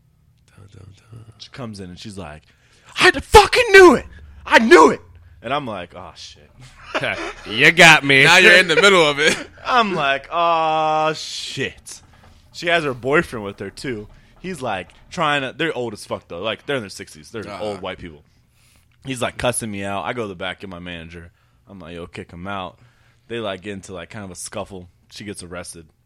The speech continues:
Speaker 2: inside the restaurant.
Speaker 1: Damn.
Speaker 2: But, uh, yeah, that's probably the, the craziest shit.
Speaker 1: Shit.
Speaker 2: Yeah, it was, it was wild.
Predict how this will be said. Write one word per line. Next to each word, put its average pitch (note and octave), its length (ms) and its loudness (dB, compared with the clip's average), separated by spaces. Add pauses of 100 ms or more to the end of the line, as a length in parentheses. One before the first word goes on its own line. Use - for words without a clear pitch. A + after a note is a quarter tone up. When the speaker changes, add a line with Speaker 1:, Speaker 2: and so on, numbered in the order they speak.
(440)
Speaker 2:
inside F2+ 380 -16
the E2 80 -18
restaurant. D#2 500 -20 (280)
Speaker 1:
Damn. - 340 -20 (460)
Speaker 2:
But, F2+ 180 -12
uh, E2+ 260 -12 (300)
yeah, A#2+ 100 -12
that's G2 140 -10
probably F2+ 300 -12
the, D2+ 60 -20 (180)
the - 60 -20
craziest D#2 480 -18
shit. D2+ 260 -18
Speaker 1:
Shit. G#2+ 420 -20 (260)
Speaker 2:
Yeah, C#2+ 160 -20
it F#2+ 40 -14
was, G2 200 -14
it F2+ 60 -20
was E2+ 160 -20
wild. D2+ 360 -18